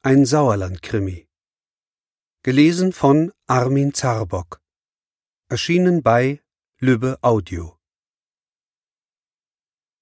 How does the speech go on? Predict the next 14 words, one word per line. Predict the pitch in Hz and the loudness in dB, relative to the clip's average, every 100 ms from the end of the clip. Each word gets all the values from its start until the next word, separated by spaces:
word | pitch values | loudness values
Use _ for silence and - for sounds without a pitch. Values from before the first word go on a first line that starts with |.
| _ _ _ _ _ | _ _ _ _ _
Für | - 143 139 | -2 2 4
meinen | 131 139 143 | 6 4 2
Opa, | 131 113 110 92 78 _ _ _ _ _ _ - | 0 -2 -4 -8 -12 _ _ _ _ _ _ -6
der | 110 | -2
mir | 117 | 0
so | 123 | 0
viel | - 139 | 0 0
mitgegeben | 131 - 110 90 104 90 | 0 -2 -6 -4 -4 -6
hat. | 98 95 - _ _ _ _ _ _ _ _ _ _ _ | -8 -10 -18 _ _ _ _ _ _ _ _ _ _ _
Johann | 147 151 156 135 | 0 2 2 2
Behnisch, | 131 110 95 - - _ _ _ | 0 0 -2 -8 -16 _ _ _
neunzehnhundertsechs | 123 123 139 120 127 117 - 139 - - - _ | -4 -4 -4 -4 -2 -2 -2 -6 -6 -18 -18 _
bis | 135 - | -8 -2
neunzehnhundertsiebenundachtzig. | 131 127 127 127 127 - 120 120 120 101 - - 82 - | -2 0 -2 -2 -2 -4 -4 -4 -4 -8 -12 -14 -16 -18